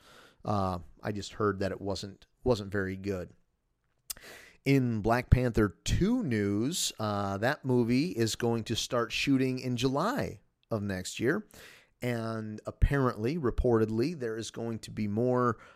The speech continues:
Letitia Wright as Shuri, which I love.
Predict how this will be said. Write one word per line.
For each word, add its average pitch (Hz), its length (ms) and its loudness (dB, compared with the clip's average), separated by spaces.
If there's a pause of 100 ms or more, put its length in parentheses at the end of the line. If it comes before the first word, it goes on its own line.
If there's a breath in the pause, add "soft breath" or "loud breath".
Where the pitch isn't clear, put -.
(180 loud breath)
Letitia 113 540 0
Wright 110 440 2 (220)
as 101 640 -2
Shuri, 120 560 2 (220)
which 127 200 2
I 131 80 -2
love. 160 340 0